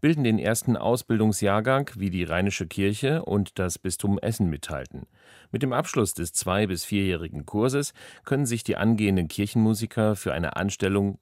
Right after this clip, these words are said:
in beiden Kirchen bewerben. Die ökumenische Ausrichtung der Ausbildung soll bislang bundesweit einmalig sein. Die evangelische Superintendentin in Essen, Marion Greve, sprach von einem starken Zeichen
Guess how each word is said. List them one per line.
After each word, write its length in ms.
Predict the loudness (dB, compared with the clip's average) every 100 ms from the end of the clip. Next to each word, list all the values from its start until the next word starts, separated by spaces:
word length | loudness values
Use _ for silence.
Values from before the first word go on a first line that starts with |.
| 0
in 180 | 2
beiden 380 | 4 2 2 -2
Kirchen 340 | -2 -4 -4 -8
bewerben. 460 | -8 -8 -8 -10 -14 -20 -20 -10
Die 60 | -4
ökumenische 640 | -2 2 4 4 2 0
Ausrichtung 520 | -2 -2 -4 -4 -4 -2
der 140 | -2
Ausbildung 460 | -2 -2 0 2 2
soll 180 | 2
bislang 520 | 2 0 0 2 2 2
bundesweit 640 | 2 2 2 0 0 0
einmalig 500 | 0 2 2 2 -2
sein. 320 | -6 -6 -10 -14 _ _ _ _
Die 80 | -4
evangelische 480 | 0 0 -2 -2 -4
Superintendentin 920 | -4 -2 0 2 2 0 0 0 -2
in 180 | -2 -6
Essen, 420 | -4 -4 0 2
Marion 480 | 2 0 0 -2 -4
Greve, 420 | -8 -4 -2 -2
sprach 440 | -4 -8 -2 -2 -2
von 180 | -4
einem 240 | -4 -2 -4
starken 480 | -4 -4 -4 -4 -6
Zeichen 540 | -2 -2 -2 -2 -2